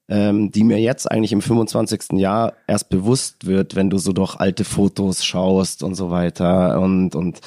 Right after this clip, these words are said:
die alte Backstage-Pässe und so weiter von Fe-, und, und, und einfach mal so überlegst, was du schon alles gemacht hast, wo du schon überall gespielt hast.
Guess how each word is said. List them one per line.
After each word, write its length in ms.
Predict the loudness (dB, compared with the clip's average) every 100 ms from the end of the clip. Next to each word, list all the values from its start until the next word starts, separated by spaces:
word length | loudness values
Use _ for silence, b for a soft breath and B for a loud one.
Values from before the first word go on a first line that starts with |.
| B B B B _
die 260 | -6 -2 0
alte 260 | 0 0
Backstage-Pässe 840 | 0 -2 -2 -4 -4 -6 -4 -2 -2
und 120 | -2
so 120 | -2
weiter 280 | -4 -4 -6
von 120 | -6
Fe-, 180 | -4 -2
und, 160 | -2 -2
und, 180 | -4 -4
und 480 | -4 -4 -6 -8 -2
einfach 200 | 2 4
mal 160 | 2
so 180 | 0 -4
überlegst, 640 | -4 0 2 2 0 -12 -6
was 220 | -6 -4
du 80 | -6
schon 160 | -4
alles 220 | -2 -2 0
gemacht 380 | 0 0 -4
hast, 280 | -8 -8 -8
wo 80 | -6
du 100 | -6
schon 160 | -2 -2
überall 260 | 2 2
gespielt 440 | 2 0 0 0 2
hast. 320 | 0 -2 -10